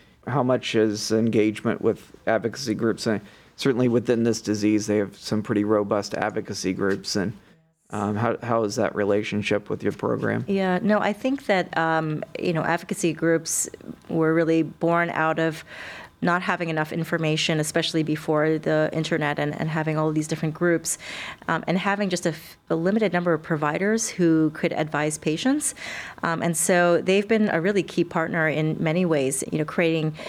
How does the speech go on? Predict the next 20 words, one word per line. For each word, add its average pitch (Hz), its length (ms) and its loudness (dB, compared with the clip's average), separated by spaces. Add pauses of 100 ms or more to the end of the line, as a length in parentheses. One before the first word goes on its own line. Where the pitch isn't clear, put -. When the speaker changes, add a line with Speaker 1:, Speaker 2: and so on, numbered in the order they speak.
(240)
Speaker 2:
patient 170 280 0
educational, 151 920 0
um, 151 160 -2
forums 190 720 2
and 156 400 0 (380)
creating, 156 760 0
honestly, 156 300 -2
foundations 160 680 0
that - 220 -2
fund 165 380 -2
research. 156 600 0 (500)
And, 160 180 0
and 165 220 0
so, 175 400 4 (180)
you 170 140 2
know, 160 160 4
the 165 640 2
patients 208 540 0
that 160 420 0 (100)
are, 151 460 2